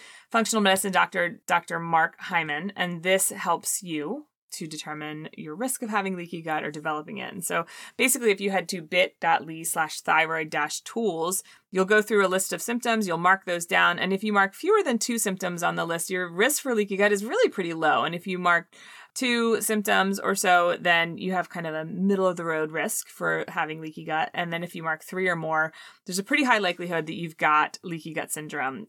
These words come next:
going on. So you can get that assessment at bit dot L Y slash thyroid dash tools. And again, I just encourage you,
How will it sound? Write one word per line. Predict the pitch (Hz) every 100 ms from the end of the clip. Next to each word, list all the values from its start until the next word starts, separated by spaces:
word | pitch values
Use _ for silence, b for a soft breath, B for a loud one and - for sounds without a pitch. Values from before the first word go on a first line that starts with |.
| -
going | 156 135
on. | 101 90 185
So | - 202 170 165
you | - 185
can | 190 175
get | 180 180 -
that | 180 165 156 B B B -
assessment | - 180 - 196 160
at | - -
bit | 220 254 -
dot | 208 202
L |
Y | 180 170
slash | 165 165 160 - _
thyroid | 185 170 170 165 160 160 -
dash | 165 147 147 -
tools. | - 165 - - - - -
And | 190
again, | 196 196 196 202
I | 185
just | 185 -
encourage | 226 208 196 175 170
you, | 165 165